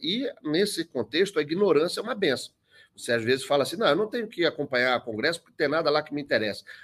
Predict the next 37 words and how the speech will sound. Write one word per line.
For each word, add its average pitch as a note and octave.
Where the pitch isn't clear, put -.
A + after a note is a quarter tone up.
Até E3+
você F#3
demonstrar F3+
ali C#3
pra, A#2
pra -
aquela, G#2+
na G2+
empresa, B2+
pra A2+
aquele G#2+
interlocutor, A#2
que D3+
você -
tem F3
dez D3
projetos D3
de B2+
lei B2+
que E3+
afeta E3
muito A#3+
o C#3
negócio A#2+
da A#2
pessoa. A2+
Então, A2
"Oh, C4
pô, A#3+
mas G3+
isso -
aqui G3+
não C4
pode B3
passar." G3+
Pois G#3
é, C3+